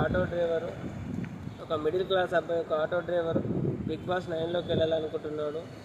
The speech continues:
ప్లీజ్ అన్న, నాకు మీ సపోర్ట్ చాలా అవసరం. నన్ను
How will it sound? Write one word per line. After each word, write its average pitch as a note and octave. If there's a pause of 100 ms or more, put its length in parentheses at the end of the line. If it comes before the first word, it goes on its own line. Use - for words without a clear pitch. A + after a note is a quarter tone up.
(120)
ప్లీజ్ G3
అన్న, F3
నాకు D#3+
మీ D3+ (120)
సపోర్ట్ E3 (100)
చాలా E3
అవసరం. E3 (720)
నన్ను E3